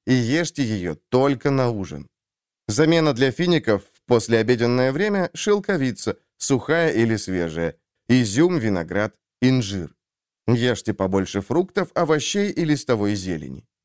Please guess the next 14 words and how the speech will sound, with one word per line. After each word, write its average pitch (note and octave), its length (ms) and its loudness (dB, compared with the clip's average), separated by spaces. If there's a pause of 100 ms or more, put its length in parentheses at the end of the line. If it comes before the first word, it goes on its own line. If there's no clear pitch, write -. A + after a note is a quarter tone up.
(1120)
Первая G#3+ 400 2
фаза G#3+ 360 2
похожа G3+ 420 2
на F3+ 100 2
момент, G3 320 0
когда E3+ 320 0
ребенок F3 500 0
собирается E3 680 2
с B2 80 -4
духом F3+ 400 0
перед D3 280 2
прыжком C#3+ 440 0
с - 100 -8
трамплина. G#2+ 640 -4